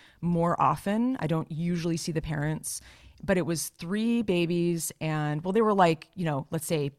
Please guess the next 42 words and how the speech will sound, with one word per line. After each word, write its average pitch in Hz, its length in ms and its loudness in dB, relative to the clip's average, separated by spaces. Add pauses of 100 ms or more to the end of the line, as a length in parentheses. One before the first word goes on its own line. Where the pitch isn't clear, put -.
(120)
kids, - 480 -6 (400)
<laughs> - 360 -8
um, 170 420 6
and 165 400 0
they 175 80 2
weren't, 165 240 0
like, 160 240 -2
just 165 320 -2
born. 107 320 -4 (320)
And 180 120 -2
then 175 140 0
there 170 100 0
was, 170 160 -4
like, 175 140 -2
the - 100 -4
dad 160 220 4
or 175 80 2
the 185 80 2
mom, 151 580 0
and 180 220 0
they 190 260 2
were, 175 300 0
I've 160 140 -2
never 170 180 -2
seen 180 220 -4
anything 156 300 -4
like 143 240 -2
this. - 380 -8
It 165 80 -4
was 160 220 -4
like, 147 460 -2 (340)
of 185 80 -10
course, 294 220 -4
I've 175 80 -4
seen 175 240 0
hundreds 220 340 -2
of 143 100 -6
deer 143 460 -4
in 147 120 -4
my 143 100 -6
life, 156 420 2
but 143 200 0